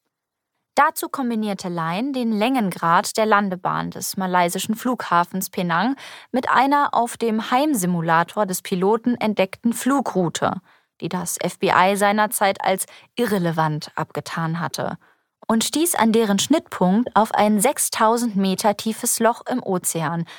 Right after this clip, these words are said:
am Ende des Broken Ridge, eines ozeanischen Plateaus im südöstlichen Indischen Ozean, etwa zweitausend Kilometer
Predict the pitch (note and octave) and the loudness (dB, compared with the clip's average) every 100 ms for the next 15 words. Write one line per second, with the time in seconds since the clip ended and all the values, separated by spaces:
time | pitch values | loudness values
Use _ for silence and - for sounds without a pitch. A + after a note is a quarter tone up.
0 | - _ A3 - C4 A#3+ G3 F#3+ - - | -20 _ -2 2 2 2 2 0 -2 0
1 | F#3 G#3 - E3 F3 E3+ - - _ - | 2 2 -2 -4 -4 -4 -6 -10 _ -4
2 | E3+ E3+ D#3+ - - F#3 - E3+ F3 G#3+ | -2 0 -2 -4 -4 -4 0 2 2 2
3 | - G#3+ - E3+ - G3 B3+ - - - | -2 -4 -2 -4 0 0 0 -2 -6 -4
4 | G#3+ G#3 F#3+ C4 - G3+ - - A3+ A#3 | 0 0 0 -2 0 -2 -2 -2 0 0
5 | A3 F#3 G3 - G3+ F3+ F3+ - E3+ E3+ | 0 2 2 2 0 2 0 2 0 2
6 | - F3 - _ _ - - C3+ - - | 0 -2 -6 _ _ -8 0 0 2 2
7 | E3+ F#3 F#3 F#3+ F#3+ - F#3 F3 F3 F3 | 2 2 2 2 0 -2 0 0 0 2
8 | F#3+ | 2